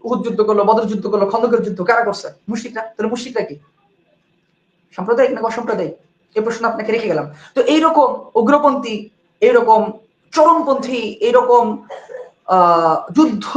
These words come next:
প্রবণ, প্রবণতা পূর্ণ একটা সম্প্রদায়কে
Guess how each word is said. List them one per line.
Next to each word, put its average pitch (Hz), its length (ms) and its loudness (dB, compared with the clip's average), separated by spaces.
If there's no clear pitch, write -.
প্রবণ, 262 500 2
প্রবণতা 233 760 2
পূর্ণ 240 220 0
একটা 208 440 0
সম্প্রদায়কে 285 680 0